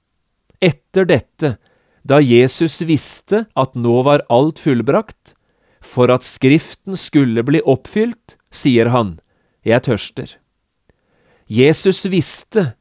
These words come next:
at nå var alt fullført. Jesus visste at Skriftene var oppfylt, til punkt og prikke.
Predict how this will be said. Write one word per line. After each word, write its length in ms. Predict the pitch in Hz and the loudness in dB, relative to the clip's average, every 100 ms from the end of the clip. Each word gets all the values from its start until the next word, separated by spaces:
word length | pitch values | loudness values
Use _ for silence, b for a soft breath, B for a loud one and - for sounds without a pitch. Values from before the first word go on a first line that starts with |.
| _ - | _ -6
at 160 | 160 143 | -4 -2
nå 220 | 123 147 | 0 0
var 320 | 131 127 139 - | 2 2 0 0
alt 240 | 123 139 | 0 0
fullført. 640 | - 104 - 117 - _ - b b b | -4 -4 -4 -8 -10 _ -20 b b b
Jesus 480 | 131 143 185 - | 0 0 -2 -4
visste 640 | 185 180 - - - 214 151 _ _ _ - | -2 0 0 -2 -4 -4 -4 _ _ _ -6
at 160 | 151 | -4
Skriftene 560 | - 165 131 - 120 131 | 0 2 0 -2 -6 -2
var 160 | 131 110 | 0 0
oppfylt, 560 | - - 123 - - - | -2 -6 -8 -8 -20 -12
til 80 | 156 | -8
punkt 720 | - 175 208 220 _ - - - | 2 2 2 -6 _ -20 -20 -8
og 160 | 147 | -4
prikke. 460 | 147 107 - 123 | -2 -2 -4 -12